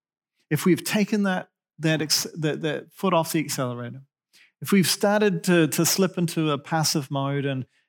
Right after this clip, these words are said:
and to kind of, um, go into cruise mode and just, just drifting along,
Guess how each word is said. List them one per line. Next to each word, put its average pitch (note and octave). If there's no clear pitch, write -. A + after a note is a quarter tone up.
and C#3
to D3+
kind D#3+
of, D3
um, B2
go E3+
into D#3+
cruise D3+
mode D3+
and C#3
just, C3+
just C#3
drifting D3+
along, A2+